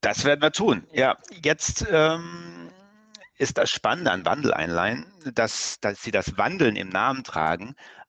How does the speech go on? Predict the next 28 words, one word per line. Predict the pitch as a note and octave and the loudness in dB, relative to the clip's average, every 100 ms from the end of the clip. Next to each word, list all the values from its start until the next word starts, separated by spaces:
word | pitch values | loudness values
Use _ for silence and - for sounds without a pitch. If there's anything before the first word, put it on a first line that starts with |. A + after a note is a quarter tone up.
| - | -4
aber, | G2 C3 G2+ G2 B2+ C#3+ | 0 0 2 2 2 -2
äh, | A2+ G#2 G#2+ | -6 -6 -8
so | G#2+ - C3 | -12 -12 -12
oft | B2+ - | -14 -14
kommt | A2+ A2 | -12 -10
das | - | -8
ja | G#2+ | -6
gar | G#2 G2+ | -4 -6
nicht | F#2 | -10
vor, | - A#2 | -10 -8
dass | A2+ G#2+ | -6 -8
man | G#2+ | -6
das | G#2+ A#2 | -6 -6
auch | - | -10
tun | - C#3+ - | -14 -16 -14
sollte. | - D2+ - E2 _ _ | -10 -10 -12 -18 _ _
Ja, | F2+ F#2+ G#2+ | -6 -6 -8
wie | - D3 | -10 -8
oft, | - B2 A#2 - B2 - | 0 0 0 -8 -16 -16
äh, | D3+ G#2+ G#2 - - F#2+ F#2 | -10 -6 -6 -8 -12 -16 -2
wandelt | G#2 D3 B2 G#2+ - - - | -2 2 4 4 2 -8 -2
den | G2 F#2+ G2+ | 0 0 -2
Lazard | F2+ E2 E2+ - G2+ G2 E2 _ _ _ _ | -2 -2 -2 0 2 2 -2 _ _ _ _
in | G2 G2 | -8 -6
seinen | - F#2 F2+ F2+ E2+ E2+ | -2 0 0 -4 -12 -8
Lan-, | E2 F2 _ | -8 -8 _
Wandelanleihenfonds | F#2+ G2+ - D#2 D#2 - E2+ E2 D#2+ - _ | -8 -6 -6 -6 -10 -10 -8 -8 -10 -18 _
überhaupt | F2 D2 D#2 D#2 - | -8 -4 -4 -6 -12